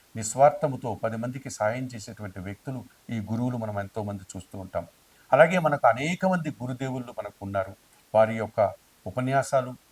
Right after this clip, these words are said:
వారి యొక్క మాటలు, ఆ మాటల వల్ల బాగుపడినటువంటి సందర్భాలు మనకెంతో కనిపిస్తూ ఉంటుంది. అటువంటి ఈ గురువు ఆత్మబోధకుడు, సకల విద్యావేత్త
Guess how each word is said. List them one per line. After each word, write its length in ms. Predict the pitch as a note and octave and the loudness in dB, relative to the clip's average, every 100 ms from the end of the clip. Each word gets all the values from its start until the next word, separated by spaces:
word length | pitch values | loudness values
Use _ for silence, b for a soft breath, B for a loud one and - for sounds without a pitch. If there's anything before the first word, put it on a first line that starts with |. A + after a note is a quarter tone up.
| _ - | _ -2
వారి 160 | G#2 A2 | -2 0
యొక్క 240 | G2+ - | -6 -6
మాటలు, 560 | F#2+ F#2+ G#2+ A#2 B2+ C3 - | -4 0 0 -2 -6 -10 -6
ఆ 60 | G2+ | -4
మాటల 320 | G2+ A#2 C3 | 2 0 0
వల్ల 240 | B2+ A#2+ A2 | -6 -4 -2
బాగుపడినటువంటి 800 | F#2+ A#2 C3 C3 B2 - A#2+ A2+ | 4 4 4 -6 -8 -12 -16 -8
సందర్భాలు 560 | A#2 A2+ A2 A#2 A2 - b b | -8 -8 -6 -6 -6 -16 b b
మనకెంతో 380 | A2 G#2 G2+ A#2 | -6 -4 -6 -6
కనిపిస్తూ 480 | G#2+ G#2 G#2+ - G#2 | -6 -6 -8 -12 -10
ఉంటుంది. 420 | F#2+ F2 F2+ G#2 _ _ _ b b b | -10 -10 -12 -12 _ _ _ b b b
అటువంటి 600 | D#3 G#3 A3+ G#3 G3 D#3 _ - | 6 6 4 4 0 -2 _ -6
ఈ 120 | D#3 E3+ | 0 0
గురువు 500 | C#3 D3 F3+ E3+ - | 2 2 2 0 4
ఆత్మబోధకుడు, 840 | G#2+ D#3 F#3+ F#3 E3+ E3 E3+ D3+ D3 | 8 8 6 4 4 4 0 -2 -2
సకల 260 | - B2 D3+ | -2 0 2
విద్యావేత్త 640 | C#3 G#2+ C#3 C#3+ C3+ - | 0 4 8 8 6 4